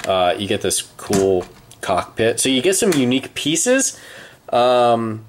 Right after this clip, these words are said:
but I still don't know if that quantifies the forty dollar price tag for just two hundred and fifty pieces or whatever it is. Um,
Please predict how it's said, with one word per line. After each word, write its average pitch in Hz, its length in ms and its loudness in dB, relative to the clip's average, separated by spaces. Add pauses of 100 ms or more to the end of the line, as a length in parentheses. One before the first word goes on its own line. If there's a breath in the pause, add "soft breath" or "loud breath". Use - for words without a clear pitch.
(600)
but 127 180 0
I 135 220 2
still 147 220 0
don't 143 100 2
know 131 80 2
if 117 80 0
that - 160 -2
quantifies 101 1040 0
the 98 80 -10
forty 101 320 -2
dollar 87 280 2
price 95 320 -2
tag 85 300 0
for 82 300 -2
just 80 200 -4
two 92 140 -2
hundred 85 360 -2
and 73 260 -10
fifty - 280 -12
pieces 76 460 -8
or - 60 -8
whatever 73 360 -6
it - 60 -10
is. - 240 -8 (540 loud breath)
Um, 92 540 4